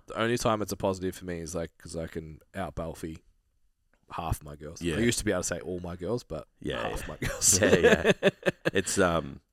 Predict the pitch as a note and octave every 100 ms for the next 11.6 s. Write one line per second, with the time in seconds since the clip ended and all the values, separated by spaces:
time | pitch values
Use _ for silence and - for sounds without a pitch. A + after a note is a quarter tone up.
0 | _ F#2 - A2 - E2 D2+ D2 D2 C#2+
1 | D2 D2 - C#2+ C#2 C#2+ C2+ - - -
2 | G2 D#2 - - A2 - D#2+ F2 D#2+ -
3 | D2 - D2+ - D2+ - _ _ _ -
4 | G2+ - - - - D#2 - F3 - G#3+
5 | A3 E3 G#3 G#3+ G3 G3 F3+ F#3 - D#3
6 | - - - G#2+ - - - - G2 F#2
7 | F2+ F2+ F2+ A2+ F#2+ F#2+ F2 F2+ F2 F#2
8 | F#2+ G2 F#2 A2+ F#2+ E2 - F#2+ - G#2
9 | G#2 G2+ A#2+ - - G#2+ F#2+ F2 A2 F#2+
10 | F#2 F#2+ E2 E2+ E2 E2 F#2+ E2+ E2 E2
11 | E2+ F2+ G#2+ G2+ G2